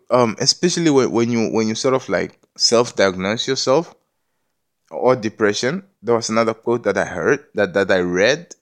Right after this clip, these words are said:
heard actually and read. It says that before you diagnose yourself with de-, with anxiety, uh, or, or, um,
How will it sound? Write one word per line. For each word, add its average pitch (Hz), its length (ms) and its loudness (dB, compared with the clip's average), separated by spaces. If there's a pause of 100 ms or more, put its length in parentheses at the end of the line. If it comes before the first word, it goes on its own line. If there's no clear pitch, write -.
(120)
heard 123 400 -2
actually 113 420 -2
and 107 180 -2
read. 95 380 -4 (360)
It 120 160 -10
says 180 300 0
that 104 380 -2 (140)
before 139 340 2
you 202 120 2
diagnose 123 580 2
yourself 101 540 0
with 127 140 -4 (180)
de-, 104 220 -4
with 113 300 -2
anxiety, 92 920 0 (680)
uh, 85 320 2
or, 95 140 -2 (220)
or, 92 580 0 (140)
um, 85 460 -4